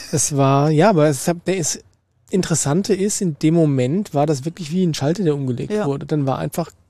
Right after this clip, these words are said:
Speaker 1: klar, was zu tun ist.
Speaker 2: Ja.
Speaker 1: Und das ist weder angenehm, noch, ähm, fühle ich mich da sehr wohl bei, noch ist das, ähm, nicht beängstigend,
Speaker 2: Mhm.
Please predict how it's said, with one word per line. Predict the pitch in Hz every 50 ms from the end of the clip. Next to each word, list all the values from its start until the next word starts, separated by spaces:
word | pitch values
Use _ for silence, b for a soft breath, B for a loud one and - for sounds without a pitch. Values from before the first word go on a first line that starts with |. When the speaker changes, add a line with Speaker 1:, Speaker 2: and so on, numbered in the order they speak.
| _ _ _ _
Speaker 1:
klar, | - 165 151 147 151 165 175 180 180 - _ _ _ -
was | 139 135 143 - - -
zu | - - -
tun | - - 160 151 143 139
ist. | 156 139 - - 196
Speaker 2:
Ja. | 208 190 B B B B B B B B _
Speaker 1:
Und | 156 151 143
das | 156 143 - -
ist | 165 - - 139
weder | 147 139 143 139 - 139
angenehm, | 160 190 220 226 226 220 214 208 202 202 196 196 196 190
noch, | 180 156 147 147 143 135 - - 226 196 - - - - - - 156 147 143 143 143
ähm, | 139 139 139 139 139 135 139 139 78 - - - 139 -
fühle | - - 160 156 165
ich | 147 -
mich | 160 139 -
da | - 143 123
sehr | 127 131 127 120
wohl | 127 156 196 214 196
bei, | 190 190 175 170 170 165 165 165 160
noch | 156 151 143 147 143 - -
ist | - - - - - -
das, | 143 135 127 131 - - - - - - - -
ähm, | - - - 180 185 185 185 185 175 175 175 175 202 233 240 - 202 190 180 175 180 180 175 175 175
nicht | 190 214 208 - - - - - - - - -
beängstigend, | 165 135 156 143 185 202 - - - - 214 220 226 247 247 - - - - -
Speaker 2:
Mhm. | 190 190 196 196 180 196 226